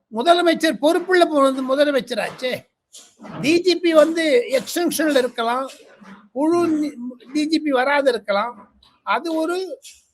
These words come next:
நிறுவனத்திற்கு போடப்பட்ட கட்-, கடிதம். அது டைரக்டர் ஜெனரல் of போலீஸ் இருந்தா என்ன, இல்லாட்டா என்ன, அது வந்து போலீஸ்ல இருக்கக்கூடிய லீகல் டீம் ஒன்னா தானே இருக்குது.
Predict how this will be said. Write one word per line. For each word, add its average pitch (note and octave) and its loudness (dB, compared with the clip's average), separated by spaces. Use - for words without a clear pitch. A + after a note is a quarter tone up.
நிறுவனத்திற்கு F#4 -2
போடப்பட்ட C4+ -2
கட்-, A3+ -2
கடிதம். A3+ -4
அது C#3 -6
டைரக்டர் D4+ 0
ஜெனரல் D4+ 0
of A#3+ -2
போலீஸ் C#4+ 0
இருந்தா D4+ 0
என்ன, D#4 2
இல்லாட்டா C#4+ 2
என்ன, C4+ -2
அது B3 -4
வந்து D#4 -8
போலீஸ்ல E4 0
இருக்கக்கூடிய D4 -4
லீகல் F4+ 2
டீம் D4+ 2
ஒன்னா D4 2
தானே D4 2
இருக்குது. A3+ -4